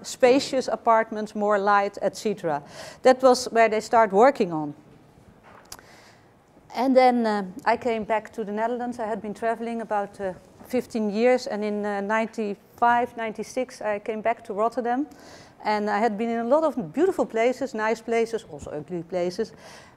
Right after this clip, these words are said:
And, uh, well, they were all happy. "Well, we, we just finished the reconstruction plan." Huh? It was nineteen ninety-five.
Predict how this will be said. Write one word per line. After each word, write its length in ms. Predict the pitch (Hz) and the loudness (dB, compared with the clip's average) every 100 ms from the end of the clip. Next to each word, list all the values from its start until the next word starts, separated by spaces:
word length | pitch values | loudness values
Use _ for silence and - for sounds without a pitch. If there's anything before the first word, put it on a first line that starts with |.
| - - | -10 -2
And, 220 | 240 226 - | -2 -2 -8
uh, 180 | 233 220 - - 220 | -8 -8 -18 -14 -2
well, 360 | 240 220 175 - - - | 2 2 0 -14 -20 -18
they 160 | - 277 | 4 6
were 140 | 269 | 8
all 220 | - 320 | 6 4
happy. 360 | 247 277 302 294 | 4 2 2 0
"Well, 380 | 262 302 320 302 | 4 4 4 2
we, 160 | 269 | -2
we 240 | 247 262 247 | -2 -2 -4
just 280 | 254 311 - | -4 -4 -6
finished 500 | - 302 285 285 262 | -2 2 2 -2 -2
the 100 | 247 | 0
reconstruction 840 | 277 285 254 - 277 277 - 269 | -2 -2 -6 -2 -4 -4 -4 -6
plan." 320 | 247 269 262 | 0 0 0
Huh? 140 | 254 277 | -2 -4
It 60 | |
was 160 | 226 233 | -6 -6
nineteen 360 | 220 226 233 | -6 -6 -6
ninety-five. 600 | 208 208 - - 285 302 | -6 -6 -8 0 2 2